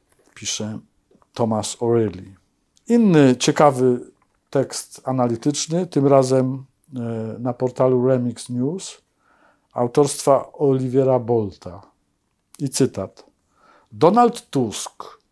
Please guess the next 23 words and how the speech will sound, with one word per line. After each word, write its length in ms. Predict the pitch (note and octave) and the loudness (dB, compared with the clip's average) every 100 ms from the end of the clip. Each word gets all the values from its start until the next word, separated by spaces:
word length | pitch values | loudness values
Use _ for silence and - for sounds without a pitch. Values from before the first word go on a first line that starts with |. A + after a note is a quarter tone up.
| A2 | -8
rządzi 420 | A#2+ E3 D3+ D3 | 0 0 0 -4
Polską 520 | - D#3 D#3+ - E3+ | 2 2 2 -2 0
za 120 | C3 | 0
pomocą 520 | B2 C3 C3+ C#3 C#3 C#3+ _ _ _ _ _ | 0 0 0 0 -2 -2 _ _ _ _ _
bezprawnych 880 | G2+ C#3+ C#3 D#3+ F#3 E3+ F#3 E3+ - | 0 0 2 4 4 4 -2 -4 -4
aktów 500 | C#3+ C#3 - C#3 C3+ | 2 2 2 -6 -4
siły, 600 | - - C#3+ B2 F#2 F#2 G2 _ _ _ _ _ _ - | -6 -6 -4 -6 -6 -14 -18 _ _ _ _ _ _ -6
popartych 680 | B2 D3 D#3 D3+ E3+ - | 2 4 4 2 0 2
aprobatą 560 | C3 C3 B2+ C3 C3 A#2 | 0 2 2 2 2 -2
Unii 320 | A#2+ D3 D3 | -2 -2 2
Europejskiej 840 | C#3 C3+ C3 C3+ B2+ - D#3 E3+ E3+ _ _ - | 2 2 0 0 0 -4 -6 -6 -10 _ _ -8
i 40 | |
Stanów 420 | - - C#3 C3+ | -2 2 2 2
Zjednoczonych”, 840 | A2+ B2+ B2 B2 C3 G2 F#2 _ _ _ _ - - | 0 0 0 -2 -4 -4 -10 _ _ _ _ -20 -8
mówi 260 | A#2 B2 B2+ | -2 -2 -2
przewodniczący 720 | - B2 B2+ A#2+ D#3 - C3 | 0 2 2 0 -2 -2 -4
dużej 320 | B2 E3+ C#3+ | -2 2 2
organizacji 580 | B2 B2+ C3 C3+ A#2+ - | 2 0 0 0 -2 -8
prawniczej 460 | A2 G#2+ G2+ G2 G2 | -6 -6 -6 -10 -8
w 60 | |
Polsce, 400 | - D3+ - B2+ | -4 -4 -4 -6
Ordo 320 | B2+ A#2 G2+ | -2 -4 -4
Iuris, 520 | G#2 A#2 A#2+ B2 B2 | -6 -4 -6 -6 -12